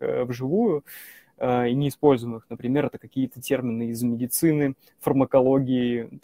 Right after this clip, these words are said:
аптеки, азиатская кухня и так далее. То есть я до сих пор не знаю, как правильно произносить некоторые,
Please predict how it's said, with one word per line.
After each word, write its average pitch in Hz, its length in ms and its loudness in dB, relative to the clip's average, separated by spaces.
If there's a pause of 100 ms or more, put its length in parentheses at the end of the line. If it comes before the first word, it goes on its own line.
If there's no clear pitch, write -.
(120)
аптеки, 135 500 0
азиатская 123 580 2
кухня 135 380 -6
и - 20 -8
так 123 180 -8
далее. 123 340 0
То - 120 -20
есть - 140 -14
я 131 80 0
до 127 80 -2
сих - 140 -14
пор 147 200 2
не 120 100 -10
знаю, 123 240 -6
как - 160 -10
правильно 120 340 -4
произносить 120 500 -14 (560)
некоторые, 127 640 0